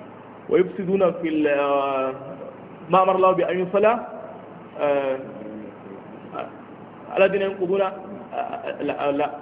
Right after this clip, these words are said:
أفمن يعلم أن ما أنزل إليك من ربك الحق كمن هو أعمى إنما يتذكر أولو الألباب الذين يوفون بعهد الله ولا ينقضون الميثاق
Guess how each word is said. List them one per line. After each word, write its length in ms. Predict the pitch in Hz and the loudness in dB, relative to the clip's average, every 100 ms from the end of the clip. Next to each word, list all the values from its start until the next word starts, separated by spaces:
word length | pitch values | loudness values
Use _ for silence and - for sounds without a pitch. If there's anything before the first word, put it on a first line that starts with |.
| - - - - - - - - - | -12 -14 -16 -18 -18 -18 -18 -6 -2
أفمن 180 | 180 196 | 4 4
يعلم 280 | 175 180 - | 4 2 0
أن 120 | 190 | -2
ما 140 | 185 175 | 0 0
أنزل 180 | 170 180 | 0 0
إليك 280 | 156 175 196 196 - - - | 0 -2 -4 -6 -10 -14 -2
من 80 | 165 | 2
ربك 300 | 175 185 196 | 4 4 2
الحق 240 | 180 - 180 - | 0 -2 -4 -2
كمن 200 | 160 180 | 0 2
هو 160 | 175 160 | 4 4
أعمى 440 | 151 180 196 226 - - | 4 4 2 2 -2 0
إنما 240 | 196 180 | 2 4
يتذكر 400 | 170 170 165 180 | 2 0 -2 -2
أولو 120 | 165 156 | -4 -2
الألباب 500 | 151 143 160 190 - - - - - | 0 0 2 0 -2 -10 -14 -2 2
الذين 300 | 208 180 190 | 4 4 0
يوفون 440 | 175 180 180 190 | 0 -2 0 0
بعهد 380 | 170 151 165 160 | 0 0 -2 0
الله 320 | 151 151 160 | 2 4 4
ولا 280 | 143 139 170 | 4 4 4
ينقضون 580 | 180 202 220 196 151 165 | 4 2 0 -2 0 0
الميثاق 520 | 147 135 127 156 135 | 0 -2 -4 0 0